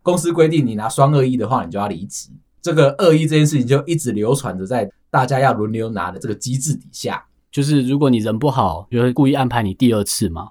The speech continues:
Speaker 1: 对。
Speaker 2: 那你就真的会离开了。
Speaker 1: 那就会进到我们讲的时候，所谓的P I P的这种流程。
Speaker 2: 对。
Speaker 1: 那简单来说，就是要把你资遣掉啦。大公司，然后大家都习惯大锅炒了。他这一次呢，就遇到了说，老板跑下来跟他说：“哎，今年换你轮着拿。”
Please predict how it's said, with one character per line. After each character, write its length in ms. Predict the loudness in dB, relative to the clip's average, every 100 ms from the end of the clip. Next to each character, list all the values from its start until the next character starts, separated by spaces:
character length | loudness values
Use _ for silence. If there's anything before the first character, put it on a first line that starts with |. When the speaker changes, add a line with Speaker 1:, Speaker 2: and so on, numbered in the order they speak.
| -2
Speaker 1:
对。 220 | 0 2
Speaker 2:
那 80 | 0
你 60 |
就 80 | 0
真 120 | 0
的 80 | 0
会 120 | 0
离 160 | -2 -4
开 240 | -6 -6
了。 100 | -6 -4
Speaker 1:
那 120 | 2
就 120 | 4
会 100 | 4
进 200 | 4 0
到 240 | 2 2 2
我 240 | -2 0
们 180 | 2 2
讲 200 | 0 -4
的 80 | -6
时 100 | -6
候， 140 | -8
所 180 | -4 0
谓 60 |
的 100 | 0
P 240 | 0 -2 0
I 140 | 0
P 160 | 0 -2
的 80 | -2
这 100 | -4
种 140 | -6
流 240 | -10 -8
程。 320 | -8 -8 -12 -16 _ -2
Speaker 2:
对。 220 | -2 -2
Speaker 1:
那 60 | -6
简 160 | -4
单 80 | 2
来 80 | 4
说， 100 | 4
就 80 | 2
是 80 |
要 80 | 0
把 120 | 0
你 80 | -4
资 220 | -8 -12
遣 220 | -12 -14 -12
掉 180 | -12 -12
啦。 140 | -14 -20 _
大 200 | 0 0
公 240 | 2 2 2
司， 280 | -2 -2 0
然 100 | 2
后 60 |
大 100 | 4
家 140 | 4 4
都 100 | 2
习 200 | 0 -2
惯 220 | 0 2
大 200 | 2 0
锅 240 | 0 -4
炒 300 | -4 -8 -12
了。 140 | -14 -20 _
他 100 | 0
这 140 | 4
一 60 | 4
次 200 | 4 0
呢， 180 | 2 4
就 240 | 4 2
遇 140 | 2 2
到 180 | 2
了 80 | 0
说， 400 | -2 0 0 0 _
老 180 | -2 0
板 200 | 2 0
跑 160 | -2 -4
下 160 | -2
来 120 | -2
跟 120 | -4 -4
他 140 | -4
说 200 | -4 -6
：“哎， 100 | -4
今 220 | -6 -2 0
年 160 | 0
换 160 | 2 0
你 120 | -2
轮 200 | -4 -2
着 80 | 0
拿。” 400 | 0 -4 -8